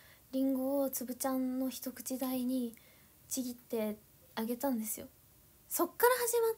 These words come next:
たんです。で、リンゴがずっと食卓にあるから、私が他のもの食べてても、つぶちゃん来たら、リンゴをあげながらご飯を食べるみたいな。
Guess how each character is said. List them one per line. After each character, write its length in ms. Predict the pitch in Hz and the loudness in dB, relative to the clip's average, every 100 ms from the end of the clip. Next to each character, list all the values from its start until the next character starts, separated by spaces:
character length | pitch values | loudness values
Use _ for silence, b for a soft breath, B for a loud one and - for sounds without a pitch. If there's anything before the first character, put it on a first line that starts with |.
| - | 2
た 100 | 403 | 2
ん 80 | 269 | 2
で 60 | |
す。 180 | 220 - - - - - - - B B B B B - - - | -2 -8 -12 -20 -20 -20 -20 -20 B B B B B -20 -20 -6
で、 360 | 285 320 269 269 - - - - - - 269 | -2 -2 -4 -8 -16 -20 -20 -20 -20 -10 -2
リ 100 | 262 | 0
ン 80 | |
ゴ 120 | 262 254 | 2 0
が 120 | 247 | -2
ず 80 | 240 | -4
っ 20 | |
と 120 | 233 | -6
食 220 | 247 - - | -6 -8 -10
卓 240 | 240 247 | -10 -6
に 140 | 240 | -4
あ 20 | 233 | -4
る 80 | |
か 140 | 226 214 | -6 -6
ら、 280 | 220 233 240 B B B | -4 -4 -8 B B B
私 200 | - - | -8 -2
が 240 | 285 294 254 240 | 0 0 0 -4
他 180 | 240 233 | -6 -2
の 80 | 240 | 0
も 100 | 247 | 0
の 100 | 240 | -2
食 140 | 233 | -4
べ 60 | 233 | -10
て 140 | - | -8
て 40 | 214 | -4
も、 380 | 220 240 233 240 | -2 -2 -6 -10
つ 120 | - 247 | -10 -8
ぶ 80 | |
ち 80 | 233 | -6
ゃ 40 | 208 | -6
ん 80 | |
来 80 | 220 | -6
た 120 | - | -6
ら、 220 | 226 240 240 B B - | -2 -2 -4 B B -8
リ 120 | 254 254 | -2 2
ン 120 | 269 | 2
ゴ 240 | 262 269 | 2 0
を 80 | 254 | -4
あ 80 | 226 | -6
げ 120 | 247 | -4
な 120 | 277 | -2
が 120 | 277 277 | 0 -2
ら 100 | 262 | -2
ご 100 | 240 | -4
飯 140 | 220 | -6
を 80 | 214 | -8
食 80 | 226 | -8
べ 100 | 208 | -8
る 80 | 190 | -8
み 80 | 220 | -10
た 140 | - | -14
い 20 | |
な。 80 | 247 | -16